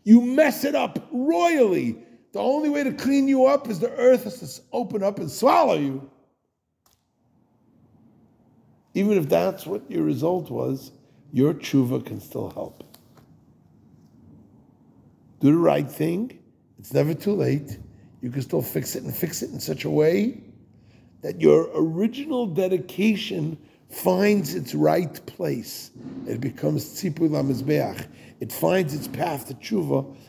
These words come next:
and finds itself where it's supposed to be. So sometimes we look at ourselves, we go, "Oh man, I messed that one up." <coughs> And it may be true, you did mess it up.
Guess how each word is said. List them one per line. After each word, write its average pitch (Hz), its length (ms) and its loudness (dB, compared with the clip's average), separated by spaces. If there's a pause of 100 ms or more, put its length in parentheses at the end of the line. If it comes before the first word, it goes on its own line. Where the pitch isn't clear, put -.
(140)
and 139 140 -6
finds 143 360 0
itself 139 380 -4
where 139 100 2
it's 127 160 -2
supposed - 360 -8
to - 80 -12
be. 98 200 -6 (720)
So - 100 -14
sometimes 170 440 -2
we 151 40 0
look 160 160 0
at 170 80 0
ourselves, 135 400 -2
we 135 100 -4
go, 123 200 -4
"Oh 139 200 0
man, 127 600 0 (480)
I 185 140 2
messed 175 320 2
that 160 260 0
one 147 160 -2
up." - 420 -4 (2000)
<coughs> - 80 4 (800)
And 214 140 2
it - 20 6
may 233 120 8
be 233 120 2
true, 269 500 2
you 156 120 -4
did 311 200 -2
mess 190 300 0
it 147 80 2
up. 120 260 -4